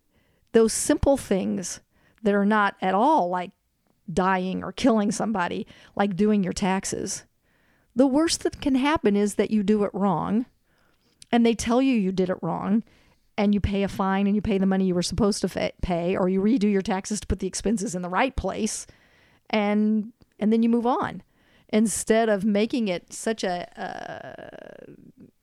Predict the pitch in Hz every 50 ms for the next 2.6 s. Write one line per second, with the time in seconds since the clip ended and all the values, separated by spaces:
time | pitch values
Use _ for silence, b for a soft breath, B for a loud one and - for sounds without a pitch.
0 | _ _ 170 170 - - - - _ b b b b b b b b b _ _
1 | - 175 165 156 160 208 240 214 226 202 175 156 156 185 214 233 214 - - 180
2 | 185 180 - - - 185 175 175 175 170 - -